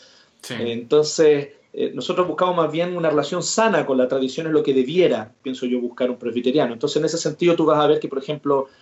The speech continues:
Speaker 2: nos servimos la cena del Señor, pero antes nos ponemos de pie como iglesia y profesamos el credo apostólico, lo recitamos, el credo de los apóstoles. Tú vas a ver que, en general, el canto de himnos,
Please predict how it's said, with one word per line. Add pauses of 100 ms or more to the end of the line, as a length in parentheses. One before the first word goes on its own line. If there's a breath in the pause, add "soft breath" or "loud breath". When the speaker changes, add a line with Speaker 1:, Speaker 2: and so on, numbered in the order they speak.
(140 loud breath)
Speaker 2:
nos
servimos
la
cena
del
Señor, (240 loud breath)
pero
antes
nos
ponemos
de
pie
como
iglesia
y
profesamos
el
credo
apostólico,
lo
recitamos,
el
credo
de
los
apóstoles. (500 soft breath)
Tú
vas
a
ver
que,
en
general, (260 soft breath)
el
canto
de
himnos,